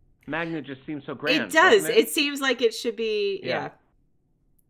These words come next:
Speaker 2: Brandon, meanwhile, is still trying to find Valerie. He's calling the hotel, leaving messages, but she,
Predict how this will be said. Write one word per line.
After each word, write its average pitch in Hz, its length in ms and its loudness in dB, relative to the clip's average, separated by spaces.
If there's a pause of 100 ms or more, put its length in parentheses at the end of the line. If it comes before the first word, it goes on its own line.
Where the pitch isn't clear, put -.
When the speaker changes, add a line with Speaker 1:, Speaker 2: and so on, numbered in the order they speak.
(1080)
Speaker 2:
Brandon, 233 720 0
meanwhile, 202 460 4
is 190 200 -2
still 220 200 2
trying 226 220 0
to 226 80 2
find 214 280 -4
Valerie. 170 500 0
He's 180 160 -10
calling 196 360 -4
the 196 100 -6
hotel, 170 840 -4
leaving 190 400 -2
messages, 165 960 -2
but - 140 -6
she, 151 440 -8